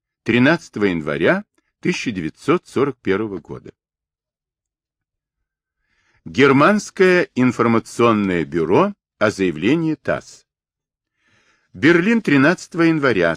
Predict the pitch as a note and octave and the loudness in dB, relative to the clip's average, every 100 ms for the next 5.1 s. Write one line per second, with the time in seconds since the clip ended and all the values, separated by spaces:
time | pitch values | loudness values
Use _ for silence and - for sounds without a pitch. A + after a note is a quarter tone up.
0 | - G2 F2 - - _ _ _ _ _ | 0 0 0 -4 -20 _ _ _ _ _
1 | _ _ - C3 C#3+ C#3+ B2 - - A2+ | _ _ -2 2 4 4 2 -2 -2 0
2 | G2+ G#2 G#2 - G#2 F#2+ F#2+ F2+ E2+ G2 | 0 0 -2 -2 0 0 -2 -2 0 2
3 | F#3 - B2 F#2+ F#2+ A#2 F3+ - G2+ C3 | 2 0 -2 0 0 0 -4 -4 -2 0
4 | D3 C3+ - C3 - G#2 - - C#2 A#1 | 0 -6 -8 -8 -6 -8 -10 -12 -12 -12